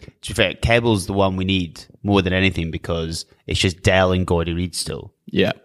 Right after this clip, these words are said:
Speaker 1: And it doesn't really look like any of the youngsters are really pushing their way into being, like, an international loose head prop. I guarantee
Speaker 2: Considering,
Speaker 1: it.
Speaker 2: considering,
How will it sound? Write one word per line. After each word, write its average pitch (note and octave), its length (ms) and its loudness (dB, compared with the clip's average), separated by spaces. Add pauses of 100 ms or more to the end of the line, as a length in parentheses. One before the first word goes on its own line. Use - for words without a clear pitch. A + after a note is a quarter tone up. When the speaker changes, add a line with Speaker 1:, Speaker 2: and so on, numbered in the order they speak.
(500)
Speaker 1:
And - 80 -2
it F#2+ 40 4
doesn't E2+ 180 0
really F#2+ 180 2
look G2+ 380 2
like F2+ 220 -4
any F2 160 -4
of E2+ 40 -6
the F2+ 60 -10
youngsters F2+ 440 -8
are E2 60 -6
really E2+ 460 2
pushing - 540 -4
their E2 120 -4
way E2 300 -2
into D#2 260 -14
being, E2+ 200 -10
like, D2+ 260 -10
an F2 100 0
international D#2+ 680 -6
loose D#2+ 200 -4
head D2+ 240 -8
prop. - 380 -2 (720)
I A2+ 80 -6
guarantee C3 260 2
Speaker 2:
Considering, C#3 280 4
Speaker 1:
it. A#2+ 60 -4
Speaker 2:
considering, B2+ 720 2